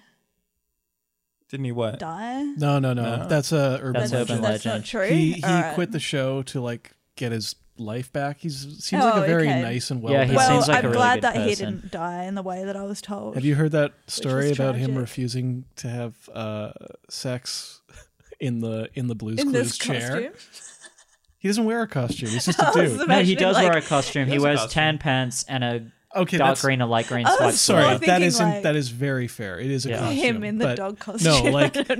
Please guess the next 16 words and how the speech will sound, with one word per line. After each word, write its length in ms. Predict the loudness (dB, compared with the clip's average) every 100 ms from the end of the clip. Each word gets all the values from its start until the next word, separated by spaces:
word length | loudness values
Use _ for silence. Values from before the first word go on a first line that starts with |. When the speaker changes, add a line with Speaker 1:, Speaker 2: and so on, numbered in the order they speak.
| 2
Speaker 2:
know 60 |
Speaker 3:
in 100 | 4
the 60 | 4
Speaker 2:
why. 80 | 2
Speaker 3:
armchair 600 | 2 0 0 0 -2 -2
that 120 | -2
is 100 | -4
the 100 | -4
centerpiece 560 | -4 -2 -4 -4 -4 -6
of 100 | -6
the 100 | -6
whole 240 | -4 -6
house. 340 | -6 -8 -10 -2
Speaker 4:
Blue's 280 | 2 2 0
a 60 |
cartoon. 640 | 2 2 2 0 -2 -6